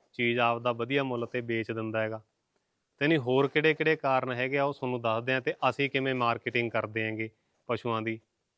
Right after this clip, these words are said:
ਤਾਂ ਉਹਦੇ ਬਾਰੇ ਤੁਹਾਨੂੰ ਦੱਸਾਂਗੇ ਹੁਣ। ਤੇ ਫਿਰ ਉਦੋਂ ਬਾਅਦ ਮੈਂ ਤੁਹਾਨੂੰ ਦੱਸੂਗਾ ਥੋੜ੍ਹਾ ਜਿਹਾ ਬਰੀਡ ਸੁਧਾਰ ਬਾਰੇ, ਕਿ ਅੱਜ ਦਾ ਦੇਖੋ ਜਿਹੜੀ ਨਸਲ 'ਤੇ ਆਪਾਂ ਕੰਮ ਕਰੀ ਜਾਂਦੇ ਹਾਂ, ਜਿਹੋ ਜਿਹੀ ਹੈਗੀ ਆ ਠੀਕ ਹੈ, ਪਰ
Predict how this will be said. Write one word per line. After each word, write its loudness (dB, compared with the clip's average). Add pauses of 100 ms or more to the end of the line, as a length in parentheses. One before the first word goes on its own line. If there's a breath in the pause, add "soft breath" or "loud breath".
(440)
ਤਾਂ -8
ਉਹਦੇ 0
ਬਾਰੇ 2
ਤੁਹਾਨੂੰ -4 (100)
ਦੱਸਾਂਗੇ -4
ਹੁਣ। -4 (1700)
ਤੇ 2
ਫਿਰ 0
ਉਦੋਂ 2
ਬਾਅਦ 8
ਮੈਂ 0
ਤੁਹਾਨੂੰ -2
ਦੱਸੂਗਾ -2
ਥੋੜ੍ਹਾ 0
ਜਿਹਾ 4
ਬਰੀਡ 0
ਸੁਧਾਰ 4
ਬਾਰੇ, -4 (1080)
ਕਿ 2 (180)
ਅੱਜ 2
ਦਾ 4
ਦੇਖੋ -2
ਜਿਹੜੀ 0
ਨਸਲ -2
'ਤੇ -6
ਆਪਾਂ -4
ਕੰਮ -4
ਕਰੀ -4
ਜਾਂਦੇ -2
ਹਾਂ, 0
ਜਿਹੋ -4
ਜਿਹੀ -2
ਹੈਗੀ -4
ਆ 0
ਠੀਕ -8
ਹੈ, -2 (680)
ਪਰ 0